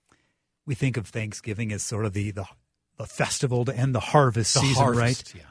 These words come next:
Speaker 1: The harvest festival. How about we move it to the end of the actual harvest season? We're not harvesting at the end of November.
Speaker 2: October-ish?
Speaker 1: Exactly right. First Thursday in October.
Speaker 2: Oh, r-, so very early.
Speaker 1: First Thursday in October.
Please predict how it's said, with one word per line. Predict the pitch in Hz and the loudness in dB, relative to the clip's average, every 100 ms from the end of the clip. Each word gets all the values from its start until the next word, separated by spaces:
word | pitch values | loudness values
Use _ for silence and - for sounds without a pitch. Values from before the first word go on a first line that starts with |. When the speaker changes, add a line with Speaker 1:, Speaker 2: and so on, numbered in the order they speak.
| _ | _
Speaker 1:
The | - | -2
harvest | - 139 127 - - | 0 0 -2 -4 -4
festival. | 143 123 - 147 151 - _ _ _ _ _ - | -6 -4 -2 0 -2 -4 _ _ _ _ _ 2
How | 196 | 4
about | 294 285 | 4 4
we | 233 | 6
move | 185 180 | 6 6
it | 170 | 6
to | - | 4
the | 127 123 | 2 4
end | 123 127 | 4 4
of | 113 | 2
the | 107 | 2
actual | 107 117 - 101 | 2 0 -2 -4
harvest | - 113 104 95 - - | 0 0 0 -2 -8 -8
season? | - 110 95 76 _ _ _ _ _ - | -6 -4 -4 -6 _ _ _ _ _ -4
We're | 151 | 6
not | 220 277 | 6 6
harvesting | - 196 190 170 - 147 131 131 | 8 8 8 4 0 2 2 2
at | 113 | 0
the | 123 123 | 2 2
end | 113 | 2
of | 101 | -2
November. | 113 98 101 | -4 -2 6
Speaker 2:
October-ish? | 156 - 170 190 285 349 - - - | 8 10 10 10 8 4 2 -6 -4
Speaker 1:
Exactly | 143 104 120 127 - 135 | -2 2 4 4 4 2
right. | 123 104 | 2 2
First | - 147 - | 2 2 4
Thursday | 143 131 113 | 2 2 2
in | 117 | 0
October. | 107 101 98 82 - _ _ _ _ - | 0 0 -4 -4 -12 _ _ _ _ 4
Speaker 2:
Oh, | 320 539 - _ _ _ 110 | 8 8 6 _ _ _ -6
r-, | - 156 | -4 -2
so | - 151 | 2 4
very | 110 247 320 | 8 8 10
early. | 208 226 - - _ _ | 10 8 2 -8 _ _
Speaker 1:
First | 160 190 - | 6 6 2
Thursday | - 170 156 151 143 | 2 2 4 6 6
in | 135 | 4
October. | 120 - 87 - | 2 0 -2 -6